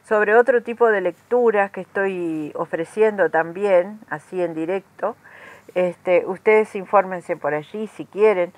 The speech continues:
Tiene que ver con una pregunta que se contesta en lugar de videollamada. Yo saco, ustedes me envían la pregunta, yo hago un videíto como estos, pero de manera, se los envío de manera privada, eh,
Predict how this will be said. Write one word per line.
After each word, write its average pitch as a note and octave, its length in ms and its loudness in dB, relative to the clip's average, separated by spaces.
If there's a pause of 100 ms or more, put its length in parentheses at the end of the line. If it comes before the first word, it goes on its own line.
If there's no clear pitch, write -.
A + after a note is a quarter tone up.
(360)
Tiene A3+ 220 6
que G3+ 120 0
ver G3+ 180 4
con F3+ 360 2
una A3 280 2
pregunta F#3 840 2
que F#3+ 120 -8
se F#3 180 -8
contesta G#3+ 720 2 (340)
en G3+ 120 -6
lugar A3+ 340 6
de A#3+ 100 6
videollamada. C4 840 0
Yo B3 200 -4
saco, A#3 600 2 (280)
ustedes A3 400 0
me G#3+ 120 -8
envían G3+ 340 0
la G3 120 4
pregunta, C#4+ 720 0 (420)
yo B3 80 6
hago A#3+ 120 6
un A3+ 80 -4
videíto G3+ 500 -6
como F#3 260 -2
estos, A3+ 420 -4 (100)
pero E3+ 240 2
de D#3+ 100 4
manera, E3 320 -2 (180)
se E3+ 120 -2
los D#3 200 -2
envío F3+ 280 0
de F3 160 8
manera E3+ 400 2
privada, A3 500 0 (460)
eh, F#3 420 4